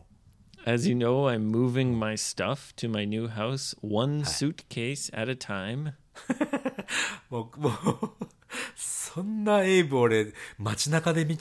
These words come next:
Speaker 2: 見かけたら超クリンジーと思っちゃうだろうな。
Speaker 1: Oh, come on. That would make you cringe?
Speaker 2: うん、だって旅行に行くわけじゃないでしょ？引っ越しをするためにスーツケースで引っ越し作業をしてるんでしょ？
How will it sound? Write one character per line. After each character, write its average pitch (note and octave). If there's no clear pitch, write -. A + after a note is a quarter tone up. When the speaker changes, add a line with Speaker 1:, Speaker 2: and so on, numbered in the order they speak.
Speaker 2:
見 C3
か E3
け D#3+
た C#3+
ら F#2
超 -
ク -
リ A2
ン G2
ジ -
ー -
と G#2+
思 F#2
っ G2
ち A2+
ゃ G#2
う G#2
だ F#2+
ろ F#2+
う F#2+
な。 F#3
Speaker 1:
Oh, F2+
come C#3
on. E2+
That C#3+
would E3
make E3
you D3+
cringe? A#3+
Speaker 2:
う A#2
ん、 A2+
だ B2+
っ B2+
て A2
旅 A#2+
行 D#3
に D#3
行 D#3
く D#3+
わ D#3+
け D3
じ A2
ゃ -
な G2+
い F#2+
で E2
し -
ょ？ G2+
引 G#2+
っ G2
越 D#3+
し E3
を E3
す E3
る D#3+
た E3
め D#3+
に A#2
ス C3+
ー C#3
ツ -
ケ E3+
ー F3
ス D3
で A2+
引 G2
っ -
越 -
し -
作 C#3
業 A#2+
を F#2+
し -
て G2+
る G2
ん -
で E2+
し -
ょ？ A#2+